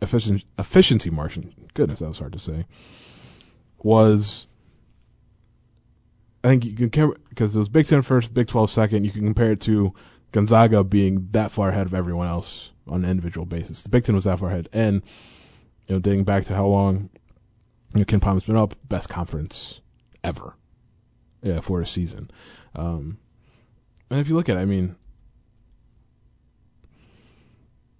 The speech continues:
everybody but Northwestern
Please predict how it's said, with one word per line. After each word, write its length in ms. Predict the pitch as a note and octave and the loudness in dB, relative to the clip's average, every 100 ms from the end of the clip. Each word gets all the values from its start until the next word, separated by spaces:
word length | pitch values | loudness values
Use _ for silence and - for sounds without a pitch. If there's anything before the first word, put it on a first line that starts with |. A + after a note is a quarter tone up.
| _ _ _ - | _ _ _ 0
everybody 520 | C#3+ D3 C3+ B2+ A#2+ | 2 4 6 6 4
but 420 | G#2 A2 G#2 G2+ _ _ _ _ _ _ _ _ _ - | 4 2 2 0 _ _ _ _ _ _ _ _ _ -4
Northwestern 1040 | A2+ A#2 A#2 A2+ A2 - A#2 G#2+ G#2 G2+ | 2 4 4 4 2 2 2 2 2 -2